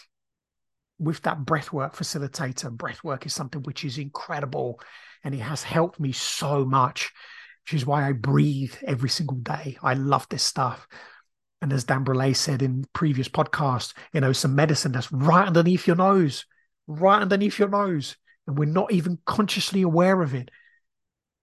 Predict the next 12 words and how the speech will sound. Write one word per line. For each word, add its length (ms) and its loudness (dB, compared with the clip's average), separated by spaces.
We're 60 0
not 160 -2
even 180 -2
mindfully 680 2
aware 520 4
of 80 -6
how 260 -4
we're 160 -2
breathing, 600 -2
what 200 2
we're 140 0
doing. 400 -2